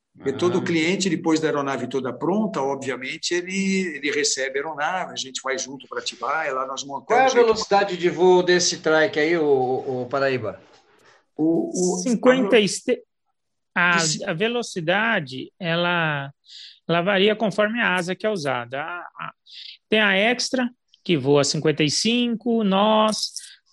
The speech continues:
Speaker 3: você tem a
Speaker 1: Uhum.
Speaker 3: Milênio, voa cinquenta, quarenta e oito, cinquenta, você tem uma variedade. Aí o Tio é o fabricante, a especificação ele passa melhor. E, Tio, esse aqui é o nosso, é o Alfa Tango Zulu.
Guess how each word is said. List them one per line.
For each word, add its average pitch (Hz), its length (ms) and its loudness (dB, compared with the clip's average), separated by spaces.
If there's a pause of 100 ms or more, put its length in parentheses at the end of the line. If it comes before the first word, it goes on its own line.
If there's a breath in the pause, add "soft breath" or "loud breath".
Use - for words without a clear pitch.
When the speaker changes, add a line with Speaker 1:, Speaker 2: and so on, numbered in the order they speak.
Speaker 3:
você - 160 -4
tem 196 120 0
a 190 40 4
Speaker 1:
Uhum. 185 60 6
Speaker 3:
Milênio, 214 520 4
voa 170 140 0
cinquenta, 196 720 -4
quarenta 165 320 -8
e - 40 -6
oito, 156 120 -10
cinquenta, 208 480 0
você 269 180 -4
tem 294 120 -6
uma 277 100 -4
variedade. 175 560 2
Aí 175 180 0
o 226 80 -4
Tio 214 240 -4
é 214 60 2
o 185 80 0
fabricante, 180 800 -2 (560 soft breath)
a 160 140 2
especificação 160 720 -2
ele 180 140 -4
passa 175 320 -4
melhor. 170 420 -4
E, - 80 -6
Tio, 180 280 4
esse 165 180 4
aqui 165 180 0
é 208 40 2
o 220 40 0
nosso, 156 500 -2
é 139 100 0
o 156 160 0
Alfa 160 280 -2
Tango 170 240 -2
Zulu. 147 320 -4